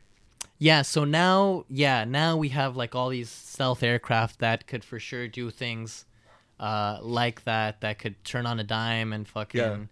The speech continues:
Speaker 1: know, sl-, uh, slow their engines and fucking almost hover over a fucking target. Now we have that technology, but in the early nineteen forties,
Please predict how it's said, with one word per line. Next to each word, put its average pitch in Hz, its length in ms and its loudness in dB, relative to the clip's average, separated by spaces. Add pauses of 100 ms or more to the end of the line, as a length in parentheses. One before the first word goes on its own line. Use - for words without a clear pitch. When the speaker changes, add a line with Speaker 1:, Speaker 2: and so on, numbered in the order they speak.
(480)
Speaker 1:
know, 104 180 -6
sl-, - 360 -8
uh, 104 300 0 (260)
slow 123 340 0
their 117 160 2
engines 110 560 -2
and 104 140 -6
fucking 107 400 -2
almost 110 420 -2
hover 113 600 -2
over 110 240 -6
a 107 80 -4
fucking 107 320 -6
target. 113 420 -2 (300)
Now 170 200 8
we 156 120 8
have 127 160 6
that 120 160 -2
technology, 117 520 -6
but 113 160 -8
in 117 100 -8
the 117 60 -6
early 135 280 -4
nineteen 123 340 -8
forties, 117 560 -6